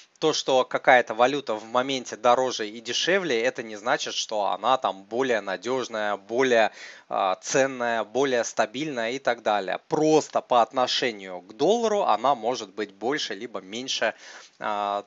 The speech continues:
доллара. Вот и всё. Так, а мы идём дальше. Можно ли, а, перевести валюту другим людям? Разобрались. И,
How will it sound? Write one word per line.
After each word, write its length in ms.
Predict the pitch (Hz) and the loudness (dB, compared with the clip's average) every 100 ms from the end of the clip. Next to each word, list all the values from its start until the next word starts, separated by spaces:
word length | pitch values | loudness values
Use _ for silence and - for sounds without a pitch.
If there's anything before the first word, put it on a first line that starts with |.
| - | -2
доллара. 460 | 135 120 98 95 | 2 2 0 -4
Вот 240 | 98 131 151 | -2 -4 -2
и 40 | |
всё. 360 | 147 - 95 82 _ _ _ _ _ - - | -4 -2 -4 -6 _ _ _ _ _ -20 0
Так, 200 | 117 - | 0 0
а 60 | 101 | -2
мы 160 | 160 | -2
идём 220 | 131 131 | -2 -2
дальше. 400 | 107 95 - - - - - | 2 0 0 -10 -14 -20 -2
Можно 280 | 160 190 170 | 4 4 4
ли, 320 | 147 147 135 | 4 4 4
а, 220 | - 123 117 | 4 4 4
перевести 440 | 131 127 127 135 | 0 -4 -6 -2
валюту 360 | 117 120 123 113 | 0 0 -2 -6
другим 340 | 113 120 113 | -6 -6 -8
людям? 380 | 117 117 107 104 | -6 -4 -4 0
Разобрались. 880 | 123 120 113 113 104 98 117 196 - - - - _ | 0 2 2 2 0 -4 -6 -8 -10 -16 -20 -20 _
И, 200 | 180 233 | -6 -4